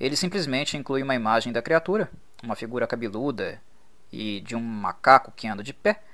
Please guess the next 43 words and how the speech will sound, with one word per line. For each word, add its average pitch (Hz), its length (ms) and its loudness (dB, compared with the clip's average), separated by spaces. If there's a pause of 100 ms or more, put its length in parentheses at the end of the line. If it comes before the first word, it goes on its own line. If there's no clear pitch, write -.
(360)
e 180 80 2
explica 202 440 4
que 214 120 -4
gosta 135 400 8
de 123 80 -6
roubar 113 340 6
certos - 300 0
legumes, 135 520 -2
desafiar 107 460 0
as - 80 -2
pessoas 156 560 0 (340)
a 151 60 4
lutar 185 320 6
em 190 80 -2
sumô 185 400 -2 (400)
e 120 60 -8
puxar 139 420 6
o 139 60 0
gado 113 360 8
e 98 60 -8
os - 80 -2
cavalos 104 480 4
para 104 180 2
a 82 120 2
água. - 200 -10 (640)
De 123 140 -2
fato, 127 420 6 (320)
uma 147 140 -2
importante 180 480 2
dimensão 170 480 0
dos 117 180 -4
Três 123 280 0
Reinos 117 420 -4 (340)
é 123 140 2
que - 140 -2
ele 156 160 4
cita 170 340 2
versões 151 640 -2
de 165 160 -4
yokai 143 480 6
de 127 100 -6
textos 143 400 -2
anteriores, 104 640 -4